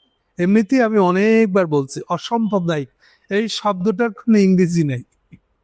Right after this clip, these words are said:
বা ইংরেজি থেকে নিয়ে আসছে তারা। বলে, অনেক সময় বলে বলবে, "কমিউনাল, কমিউনাল।" সাম্প্রদায়িক মানে বুঝলেন না? ওই কমিউনাল যেটা।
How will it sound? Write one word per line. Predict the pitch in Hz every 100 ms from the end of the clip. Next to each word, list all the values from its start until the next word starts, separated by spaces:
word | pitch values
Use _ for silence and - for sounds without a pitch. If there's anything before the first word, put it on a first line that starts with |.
| -
বা | 190 196
ইংরেজি | 208 214 220 220
থেকে | 208 226 233
নিয়ে | 208 170
আসছে | 151 - 147
তারা। | 135 127 - _ -
বলে, | 160 208
অনেক | 202 208
সময় | 247
বলে | 220 196 190
বলবে, | 180 175 - _
"কমিউনাল, | 262 269 285 269 196
কমিউনাল।" | 247 247 226 135 120 _ _ _ _ _
সাম্প্রদায়িক | - 180 202 226 240 226
মানে | 240
বুঝলেন | 220 202 226 247
না? | 247
ওই | - 220 _
কমিউনাল | 269 269 247 185 135
যেটা। | 127 139